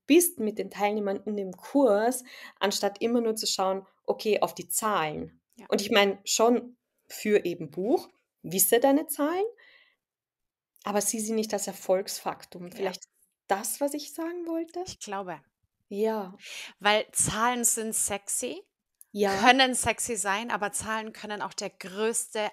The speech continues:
Speaker 2: Abfucker sein ever.
Speaker 1: Ja.
Speaker 2: Und was ist, wenn du die Zahlen einfach, ich stell mir das immer so vor, oder ich hab einfach diese Wahl für mich getroffen, dass meine Zahlen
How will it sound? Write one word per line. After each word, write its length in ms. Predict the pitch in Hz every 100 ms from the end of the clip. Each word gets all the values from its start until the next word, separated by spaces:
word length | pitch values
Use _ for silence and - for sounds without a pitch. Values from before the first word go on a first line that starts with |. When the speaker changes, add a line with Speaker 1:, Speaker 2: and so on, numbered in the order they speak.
| -
Speaker 2:
Abfucker 720 | 220 - - - 202 - 202
sein 480 | 175 175 170 185 208 -
ever. 360 | 185 170 - 190 _ _ _ _ _ -
Speaker 1:
Ja. 360 | 180 190 - _ - - - - _ _ _
Speaker 2:
Und 440 | 220 208 202 196 -
was 320 | 180 208 214
ist, 180 | 226 -
wenn 180 | 208 202
du 80 | 202
die 160 | 202 185
Zahlen 460 | - 208 214 214
einfach, 340 | - 190 - 208
ich 240 | 262 - -
stell 300 | - - 240
mir 100 | 240
das 140 | 214 -
immer 200 | 196 185
so 120 | 190
vor, 340 | - 180 170
oder 140 | 226 175
ich 140 | -
hab 100 | 214
einfach 360 | - 196 208 -
diese 360 | 202 170 196 -
Wahl 320 | 175 190 202
für 160 | - 190
mich 200 | 190 -
getroffen, 520 | 190 - 175 - 170
dass 200 | 170 -
meine 340 | 170 196 196
Zahlen 600 | - - 185 180 175 208